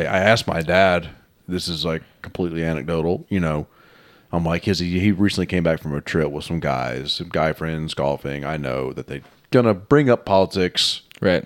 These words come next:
Speaker 2: Really,
Speaker 1: And
Speaker 2: really upper class type stuff that
Speaker 1: And,
Speaker 2: he's
Speaker 1: and
Speaker 2: out
Speaker 1: I
Speaker 2: there
Speaker 1: know
Speaker 2: doing.
Speaker 1: they're, and I know they're Republicans.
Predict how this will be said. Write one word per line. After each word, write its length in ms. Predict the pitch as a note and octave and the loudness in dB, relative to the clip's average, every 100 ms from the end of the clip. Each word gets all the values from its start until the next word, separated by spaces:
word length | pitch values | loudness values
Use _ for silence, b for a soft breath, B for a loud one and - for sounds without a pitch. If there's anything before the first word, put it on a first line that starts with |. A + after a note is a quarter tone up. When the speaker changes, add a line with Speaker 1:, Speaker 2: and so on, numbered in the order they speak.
| - A#2 | -2 2
Speaker 2:
Really, 220 | C#3+ C3 | 4 4
Speaker 1:
And 160 | G#2 D3+ | 6 6
Speaker 2:
really 220 | C#3+ - | 6 4
upper 200 | A#2+ A2 | 2 0
class 400 | - G2+ F#2 - | -2 0 0 -2
type 240 | F2 E2 | -4 -4
stuff 300 | - E2 D#2+ | -2 -4 0
that 80 | A2+ | 2
Speaker 1:
And, 60 | A2 | 4
Speaker 2:
he's 60 | A2+ | 4
Speaker 1:
and 80 | A2+ | 6
Speaker 2:
out 20 | |
Speaker 1:
I 80 | A#2 | 6
Speaker 2:
there 40 | |
Speaker 1:
know 160 | A#2+ A#2+ | 8 8
Speaker 2:
doing. 240 | A2+ G#2+ - | 6 2 0
Speaker 1:
they're, 100 | A2 | 0
and 80 | G#2 | 2
I 40 | |
know 160 | G#2 G2+ | 4 6
they're 240 | G2+ G2 - | 6 2 0
Republicans. 760 | A2 F#2+ E2+ D#2+ E2+ E2 E2 | -4 0 0 0 -4 -4 -6